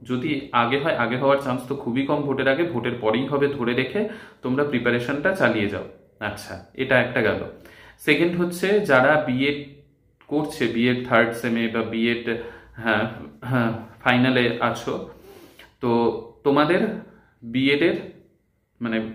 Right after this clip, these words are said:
রেজাল্ট তোমাদের হাতে থাকতে হবে, তারপরেই এস্টেটের ফর্ম ফিল আপ করতে পারবে। এটা হচ্ছে সেকেন্ড কোয়েশ্চেনের আনসার। মানে তুমি বিএড থার্ড সেমিস্টারে থাকো, even বিএড ফোর্থ সেমিস্টারেও থাকো না কেন, তোমার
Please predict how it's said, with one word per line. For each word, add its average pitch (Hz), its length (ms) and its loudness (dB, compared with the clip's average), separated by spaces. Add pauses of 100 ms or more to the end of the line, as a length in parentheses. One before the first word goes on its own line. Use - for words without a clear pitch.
(200)
রেজাল্ট 139 440 4
তোমাদের 151 280 0 (140)
হাতে 139 300 0
থাকতে - 300 0
হবে, 139 260 2
তারপরেই 131 580 0
এস্টেটের 135 340 -4
ফর্ম 117 320 -4
ফিল 123 120 -2
আপ 147 180 -2
করতে 135 240 -2
পারবে। 90 300 -4 (480)
এটা 131 200 2
হচ্ছে 202 500 -4 (440)
সেকেন্ড 131 380 0
কোয়েশ্চেনের 135 460 0
আনসার। 104 460 0
মানে 113 160 -2
তুমি 127 200 -2
বিএড 131 380 0
থার্ড 113 320 4 (180)
সেমিস্টারে 135 520 0
থাকো, 147 260 0
even 147 200 2
বিএড 139 440 0
ফোর্থ 143 280 0
সেমিস্টারেও 170 640 2
থাকো 156 240 4
না 117 100 0
কেন, 120 200 0
তোমার 135 260 0